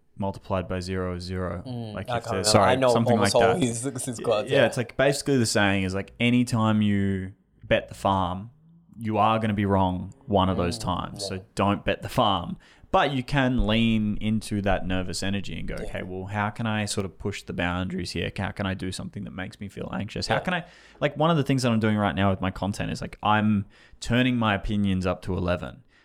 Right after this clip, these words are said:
Speaker 1: because I want the negative feedback, 'cause I'm almost viewing the negative feedback as, like, "Okay,
Speaker 2: Mm.
Speaker 1: this is an indication that I'm actually touching people's
Speaker 2: I
Speaker 1: emotions."
Speaker 2: pinch a nerve
Speaker 1: Yeah, I'm
Speaker 2: there,
Speaker 1: pinching
Speaker 2: yeah.
Speaker 1: a nerve. So
Speaker 2: Yeah.
Speaker 1: it's like, if I'm getting,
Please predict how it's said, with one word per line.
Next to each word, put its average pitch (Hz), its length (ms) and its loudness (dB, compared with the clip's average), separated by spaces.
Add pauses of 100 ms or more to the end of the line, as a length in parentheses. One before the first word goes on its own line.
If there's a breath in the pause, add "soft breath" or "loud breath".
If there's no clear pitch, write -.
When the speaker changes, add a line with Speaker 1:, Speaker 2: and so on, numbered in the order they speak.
(300 soft breath)
Speaker 1:
because 101 200 0
I 101 100 4
want 101 480 0
the 98 80 0
negative 87 460 -4
feedback, - 600 -6
'cause 101 140 -4
I'm 101 200 2
almost 117 300 2
viewing 107 400 2
the 101 100 -2
negative 95 340 2
feedback 95 460 2
as, 85 80 -8
like, 85 180 -8
"Okay, 107 200 0
Speaker 2:
Mm. 98 40 2
Speaker 1:
this 110 160 -2
is 160 120 -4
an 170 80 -2
indication 127 580 0
that 101 100 -2
I'm 98 180 -2
actually 95 500 -4
touching 92 400 -2
people's 92 340 -4
Speaker 2:
I 85 40 -4
Speaker 1:
emotions." 92 460 -2
Speaker 2:
pinch 143 340 4
a 147 40 8
nerve 120 460 2
Speaker 1:
Yeah, 220 200 4
I'm 120 100 4
Speaker 2:
there, 113 100 -4
Speaker 1:
pinching 175 340 2
Speaker 2:
yeah. 185 40 2
Speaker 1:
a - 20 0
nerve. 185 460 2
So 110 80 2
Speaker 2:
Yeah. - 20 4
Speaker 1:
it's 117 100 0
like, 139 180 4
if 127 160 -2
I'm 151 440 2
getting, 120 560 2